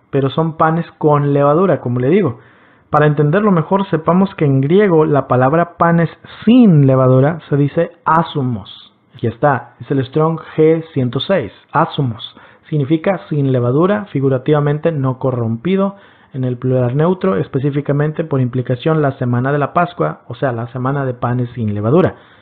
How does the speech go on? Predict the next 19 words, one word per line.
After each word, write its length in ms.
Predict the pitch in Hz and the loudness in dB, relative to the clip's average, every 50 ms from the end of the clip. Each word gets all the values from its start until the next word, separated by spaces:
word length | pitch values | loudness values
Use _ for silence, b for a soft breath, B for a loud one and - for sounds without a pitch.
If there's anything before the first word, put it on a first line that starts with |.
| B B B - | B B B -6
Asumos, 880 | - 175 180 180 - - - - 151 143 135 131 127 123 104 104 - - | -2 -2 -2 -2 -4 -6 -6 -4 -4 -2 -2 -2 -4 -4 -6 -8 -10 -14
ponga 260 | - - 135 127 131 135 | -12 -10 -8 -6 -4 -2
mucha 280 | 165 214 233 233 - | -2 -2 -2 -2 -4
atención 420 | 202 - - 143 - - 147 139 131 | -6 -6 -6 -6 -4 -4 -4 -4 -4
a 120 | 117 113 | -4 -6
esto. 280 | 110 - _ _ - - b b b b b b b b b _ _ - | -8 -12 _ _ -20 -20 b b b b b b b b b _ _ -2
Le 60 | 139 | 2
voy 120 | 147 156 | 2 4
a 80 | 170 165 | 4 4
dar 180 | 165 170 175 | 2 2 2
referencias 480 | 180 185 170 - 180 175 170 165 190 175 | 0 -2 -2 0 0 0 0 0 0 2
bíblicas 560 | 160 185 202 190 185 156 156 - 156 151 143 143 | 2 2 2 2 2 0 2 0 0 0 2 0
de 80 | 147 139 | 0 0
la 160 | 139 135 - | 0 0 0
palabra 420 | 139 131 127 127 131 143 151 180 | -2 0 0 0 0 0 0 -2
asumos 440 | 208 - - - 147 123 110 107 - _ | -2 -4 -6 -6 -6 -6 -6 -8 -10 _
en 180 | - 180 202 240 | -2 0 0 0
los 140 | 247 - - | 0 0 0
evangelios. 500 | 208 196 185 - 233 214 143 113 104 | 0 0 0 -2 -4 -2 -4 -4 -6